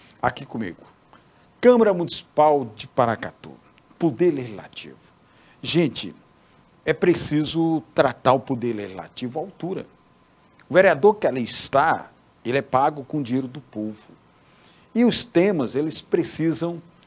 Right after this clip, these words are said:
ser relevantes. Nesse caso específico, que querem caçar o Denis Dantas, houve uma celeuma, houve uma discussão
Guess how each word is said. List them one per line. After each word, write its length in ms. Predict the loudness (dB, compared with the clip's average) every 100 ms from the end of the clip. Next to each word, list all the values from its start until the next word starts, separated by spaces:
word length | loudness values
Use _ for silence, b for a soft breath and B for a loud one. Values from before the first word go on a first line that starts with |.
| _
ser 240 | -4 0
relevantes. 840 | 0 -2 -4 -6 -10 -12 -12 -12 -16 b b b -2
Nesse 360 | 6 6 4
caso 440 | 2 6 6 6 2
específico, 680 | -6 -6 -4 0 -2 -2 -20 _ _ _ _
que 80 | -14
querem 400 | 4 6 6 2
caçar 720 | 0 0 2 4 4 2 -4 _ _ _
o 100 | -12
Denis 420 | -2 0 0 -4
Dantas, 560 | -2 -2 -2 -8 -10 -14 _ b b b b _
houve 400 | 12 12 12 4
uma 220 | 0 -2
celeuma, 560 | -2 -2 2 2 0 -8 -18 _ _ _ _ _ _ _ _ _ B B _
houve 600 | 4 6 6 4 4 -2 -16 _ _
uma 200 | -4 -2
discussão 760 | -2 -6 -6 -6 -2 -2 -2